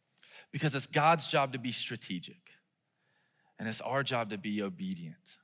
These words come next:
That the problems and the fights and all the details, that's up to God. It's our job to be obedient.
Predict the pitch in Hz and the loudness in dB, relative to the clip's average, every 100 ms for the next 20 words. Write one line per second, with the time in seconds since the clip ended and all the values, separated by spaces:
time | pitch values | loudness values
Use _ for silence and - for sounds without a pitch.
0 | _ _ _ _ _ _ _ _ _ _ | _ _ _ _ _ _ _ _ _ _
1 | _ _ 107 107 - 139 147 143 151 147 | _ _ -10 -10 0 4 4 4 -2 -2
2 | - 117 98 - 127 135 135 - - - | -6 -8 -10 -6 -2 -2 -2 -4 -4 -6
3 | - - - - - 135 147 147 143 135 | -12 -20 -10 -6 -2 -2 -2 -4 -4 -6
4 | - 92 80 87 110 131 110 120 107 76 | -6 -6 -6 -10 -6 -6 -6 -2 -2 -2
5 | - _ _ _ _ _ _ _ _ _ | -12 _ _ _ _ _ _ _ _ _
6 | _ _ _ 95 117 120 117 117 107 104 | _ _ _ -10 -4 -4 -2 -4 -2 -6
7 | 107 104 101 104 _ _ _ _ - 82 | -4 -2 -4 -8 _ _ _ _ -20 -10
8 | 95 92 78 | -6 -6 -10